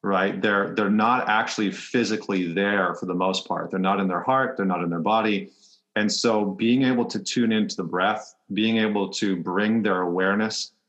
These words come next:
more into the body, into the physical sensations, into the emotional sensations, um, is going to be hugely important. Like, I, I've worked with a lot of men who have performance anxiety, uh, you know, who have issues around erectile dysfunction.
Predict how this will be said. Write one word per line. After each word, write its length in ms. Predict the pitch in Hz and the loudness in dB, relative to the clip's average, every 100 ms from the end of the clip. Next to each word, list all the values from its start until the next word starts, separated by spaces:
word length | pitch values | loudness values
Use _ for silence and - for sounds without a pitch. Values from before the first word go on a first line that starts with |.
| _ | _
more 680 | 104 101 101 101 107 113 - | -2 0 0 2 2 0 0
into 320 | 107 104 101 | -2 -2 -2
the 80 | 104 | -4
body, 440 | 87 90 95 101 101 | 0 0 2 0 0
into 180 | 87 | -2
the 100 | - | -6
physical 400 | - 113 107 110 | -6 -4 -2 -2
sensations, 720 | 98 104 98 107 104 101 107 98 | -4 -4 -4 -2 -2 -2 -2 -2
into 160 | 90 | -4
the 120 | - 90 | -2 -2
emotional 460 | 87 101 - 113 | 0 0 0 -2
sensations, 800 | - 104 95 101 95 - 95 - _ _ _ - | -2 -2 -2 -2 -2 -2 -4 -6 _ _ _ -4
um, 280 | 98 92 98 | 0 0 0
is 120 | 104 - | -4 0
going 180 | 113 | 0
to 60 | 104 | 0
be 80 | 92 | -2
hugely 560 | - - 151 160 120 | -6 -2 -2 0 0
important. 460 | 101 95 127 - - | 0 0 0 0 -4
Like, 140 | - | -6
I, 240 | - 101 107 | -4 -2 -2
I've 120 | 104 | 0
worked 220 | 113 113 | 0 0
with 120 | 117 | -4
a 60 | 98 | 0
lot 220 | 95 98 | 0 0
of 100 | 90 | 0
men 160 | 90 90 | -2 -2
who 140 | 92 | -2
have 300 | 90 87 - | -2 -2 -2
performance 480 | 101 92 95 95 95 | -6 -4 -2 -2 -2
anxiety, 720 | 98 92 90 92 92 92 - _ _ - | -4 0 0 0 -2 -2 -4 _ _ -4
uh, 180 | 90 87 | -2 0
you 100 | 101 | 0
know, 100 | 98 | -2
who 160 | 95 101 | 0 0
have 200 | 98 92 | 0 0
issues 360 | 92 - 95 95 | -2 -2 -2 -2
around 480 | 90 87 87 92 | -2 -2 -2 -2
erectile 460 | 90 98 - 98 87 | -2 -2 0 -2 -2
dysfunction. 680 | 87 - 92 - 95 92 | -6 -6 -8 -4 -2 -2